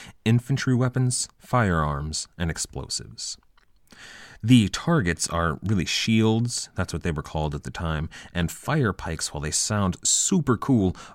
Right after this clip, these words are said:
are really just pikes that can double as torches at night. But the drums and trumpets, those are telling.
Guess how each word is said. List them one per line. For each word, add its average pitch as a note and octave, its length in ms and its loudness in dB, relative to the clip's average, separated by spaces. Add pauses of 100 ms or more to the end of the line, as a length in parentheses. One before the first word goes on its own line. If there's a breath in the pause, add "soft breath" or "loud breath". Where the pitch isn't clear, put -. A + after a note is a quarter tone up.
are G#2 140 0
really D#3+ 300 4
just G2 280 -2
pikes D2 340 -6
that - 140 -8
can D#2+ 220 -2
double D#2 300 -2
as C#2+ 180 -6
torches B1+ 500 -6
at - 80 -10
night. - 500 -10 (560 soft breath)
But A#2+ 140 4
the B2 80 4
drums C3+ 460 4
and A2+ 120 6
trumpets, - 840 -4 (100)
those D#3 180 6
are D3 60 4
telling. - 560 -6